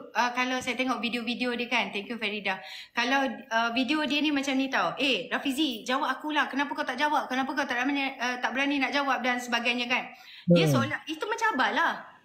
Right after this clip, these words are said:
Speaker 1: Bila Rafizi ni nak jawab berkenaan apa tuduhan dia, dia kata Rafizi tak buat apa, jadi menteri ekonomi pun, menteri formula kosong dan sebagainya kan. Orang tu nak jawab depan-depan, dia tak berani.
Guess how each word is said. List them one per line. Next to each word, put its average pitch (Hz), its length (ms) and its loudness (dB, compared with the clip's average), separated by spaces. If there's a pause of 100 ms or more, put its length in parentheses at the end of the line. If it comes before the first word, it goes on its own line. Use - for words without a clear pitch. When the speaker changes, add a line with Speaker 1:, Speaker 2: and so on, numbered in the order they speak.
(340)
Speaker 1:
Bila 330 300 0 (120)
Rafizi 320 480 0
ni 302 140 -2
nak 247 160 0
jawab 240 440 2
berkenaan 254 380 -2
apa 247 240 -2
tuduhan 233 640 -2
dia, 233 240 -4
dia 226 140 -6
kata 226 260 -6
Rafizi 226 380 -6
tak 220 180 -8
buat 208 140 0
apa, 226 480 -4
jadi 214 240 -6
menteri 226 260 -6
ekonomi 233 600 -4
pun, 233 200 -4
menteri 226 360 -6
formula 233 680 -2
kosong 220 600 -2
dan 214 120 0
sebagainya 214 540 -2
kan. 208 260 -2
Orang 262 220 -2
tu 392 80 -6
nak 349 140 0
jawab 240 240 2
depan-depan, 202 480 -2
dia 247 120 0
tak 269 120 0
berani. 339 640 0